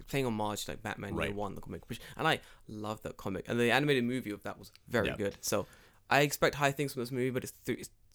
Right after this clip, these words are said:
Speaker 1: fucking three hours long, so I'm gonna need
Speaker 2: It's okay. Yeah, like, uh, y-, it won't feel like three hours, to be
Speaker 1: Okay, good,
Speaker 2: honest,
Speaker 1: good.
Speaker 2: because
Speaker 1: I'll watch it.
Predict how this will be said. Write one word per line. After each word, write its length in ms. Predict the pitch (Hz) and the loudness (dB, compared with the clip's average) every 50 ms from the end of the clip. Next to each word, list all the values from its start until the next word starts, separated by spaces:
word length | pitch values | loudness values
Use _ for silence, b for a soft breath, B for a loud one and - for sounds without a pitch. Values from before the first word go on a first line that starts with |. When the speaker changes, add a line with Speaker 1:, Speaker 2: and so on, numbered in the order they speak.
| - - | -14 -12
Speaker 1:
fucking 200 | - - - 120 _ | -12 -10 -10 -14 _
three 100 | - 123 127 | -2 0 2
hours 280 | 123 120 117 120 117 | 2 2 2 0 0
long, 240 | 117 110 113 117 127 | 0 -2 0 0 -2
so 100 | 123 110 | -4 -4
I'm 60 | 110 | -4
gonna 100 | 110 107 | -4 -4
need 260 | 107 107 107 107 107 - | -4 -2 -2 -4 2 2
Speaker 2:
It's 140 | 240 214 - | 4 6 6
okay. 340 | 196 147 - 107 87 80 - - - - _ _ _ _ | 6 6 6 4 2 2 0 -6 -16 -20 _ _ _ _
Yeah, 160 | - 127 113 - - | 2 2 2 4 6
like, 300 | 135 139 131 120 - - - | 6 6 6 6 4 -2 -2
uh, 80 | 135 151 139 | -4 -2 -2
y-, 300 | 135 135 170 165 170 277 | -4 2 4 6 6 12
it 120 | 214 196 | 12 12
won't 280 | 175 170 180 180 175 - | 12 12 8 8 6 8
feel 160 | - 147 127 | 8 8 8
like 160 | 117 107 95 | 8 6 4
three 160 | - 98 95 85 | 2 2 2 2
hours, 320 | 78 76 73 76 - - | 2 2 0 -2 -4 -2
to 60 | - | 6
be 40 | - | 8
Speaker 1:
Okay, 100 | 107 180 | 10 10
good, 20 | 127 | 10
Speaker 2:
honest, 160 | 82 80 - | 6 2 -2
Speaker 1:
good. 60 | - - | 0 0
Speaker 2:
because 500 | 120 110 - 120 110 110 104 98 95 - | 0 4 8 8 8 8 8 6 4 2
Speaker 1:
I'll 60 | 151 | 2
watch 160 | 107 82 - | 2 0 -4
it. 80 | - | -8